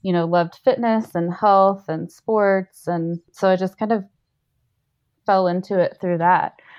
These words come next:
And so I was, as I was looking at different majors, I found kinesiology. And then within kinesiology, they had, um,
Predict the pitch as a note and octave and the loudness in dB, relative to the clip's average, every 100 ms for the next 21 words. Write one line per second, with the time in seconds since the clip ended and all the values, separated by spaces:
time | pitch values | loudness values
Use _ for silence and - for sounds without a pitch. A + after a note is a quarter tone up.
0 | - - - G3 F#3 F3+ F3+ - G#3 G3 | -20 -20 -2 2 2 0 -4 -4 2 6
1 | F#3 F#3+ F#3+ - F#3 - G3+ G3+ G3+ F#3+ | 6 6 2 0 -10 0 2 4 4 2
2 | F#3+ F#3+ G#3 G3 G3 - - F#3 F#3+ F#3+ | 0 -4 -4 -2 -2 0 0 2 0 -4
3 | G3 G3 B3 A3+ F#3+ F#3 F#3 - _ _ | -6 -2 -2 0 0 2 0 -4 _ _
4 | _ _ _ _ _ _ G#3 G3+ G3 F#3 | _ _ _ _ _ _ -2 -2 2 2
5 | F#3 F#3 F3+ G3+ F#3 F3+ F3+ F3+ E3+ D#3+ | 2 0 -6 -6 -6 -4 -2 -2 -2 -6
6 | D#3 F3 F#3 _ _ _ _ - F#3+ F#3 | -8 -8 -10 _ _ _ _ -4 0 0
7 | F3+ F3+ F3+ F3 F#3+ G3 G3 G3 G3 F#3 | 0 0 -2 0 0 0 -6 -6 -6 -4
8 | F#3+ F#3 F#3+ G3 F3+ F3 F3 E3+ - F#3 | 0 2 4 2 0 -2 -2 -4 -2 2
9 | F3+ F#3 F3 E3 E3 E3+ F3+ _ _ _ | 2 2 0 0 -2 -4 -8 _ _ _
10 | _ _ - F#3 E3+ D#3+ D#3 D#3 E3 | _ _ -6 -2 -2 -4 -6 -8 -10